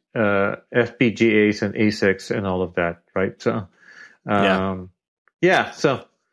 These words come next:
Speaker 1: I think sometimes people forget that, uh, um,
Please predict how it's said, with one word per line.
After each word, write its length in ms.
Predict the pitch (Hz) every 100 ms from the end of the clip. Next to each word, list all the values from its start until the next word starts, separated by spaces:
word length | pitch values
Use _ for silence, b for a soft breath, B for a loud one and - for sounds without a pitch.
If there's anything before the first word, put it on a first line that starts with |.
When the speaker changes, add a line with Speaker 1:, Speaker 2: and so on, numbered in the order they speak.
| b b _ _
Speaker 1:
I 120 | 143 135
think 280 | 185 165 175
sometimes 400 | 160 165 147 -
people 260 | 147 143
forget 540 | 135 127 101 120 117 -
that, 300 | 107 - 110
uh, 380 | 101 98 98 120 101 98 95 95
um, 220 | 92 92